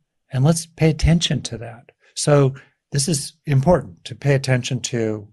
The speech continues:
s-, so-called subclinical findings. That's a s-, second big thing. And I think a third thing is to provide, is to find providers who listen to you. That's really important. Do you feel listened to? And if you're not listened to, if you feel patronized,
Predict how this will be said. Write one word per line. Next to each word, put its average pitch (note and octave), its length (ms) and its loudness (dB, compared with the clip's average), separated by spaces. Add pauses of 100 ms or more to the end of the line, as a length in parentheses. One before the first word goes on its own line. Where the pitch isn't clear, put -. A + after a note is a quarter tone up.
s-, - 260 -10
so-called A2 440 -4
subclinical A#2 960 -4
findings. G2 540 -14 (220)
That's A#2+ 180 -2
a A#2 60 -4
s-, - 140 -14 (120)
second G#2+ 440 -8
big G#2 120 -20 (100)
thing. B2 180 -16 (360)
And E3 100 2
I - 20 6
think A#3+ 160 0
a G3 60 4
third E3 380 2
thing A#2 420 -4 (400)
is D3+ 180 2
to C#3 120 2
provide, C3 420 0
is B2+ 140 0
to C3+ 80 -4
find C3+ 260 4
providers A2+ 520 0
who A2+ 120 -4
listen A2+ 420 -2
to C#3 140 -6
you. C3+ 220 -2 (600)
That's - 220 -2
really A#2 180 0
important. G#2+ 480 -10
Do A#2+ 80 -6
you A2+ 80 -2
feel A#2 260 0
listened G#2+ 400 -6
to? A2 240 -14 (240)
And C#3+ 140 -2
if C3+ 120 -2
you're D3+ 120 2
not E3+ 200 4
listened C#3+ 360 0
to, C#3 240 4
if C3+ 160 -2
you A#2 60 -8
feel B2+ 140 -6
patronized, A#2 680 -6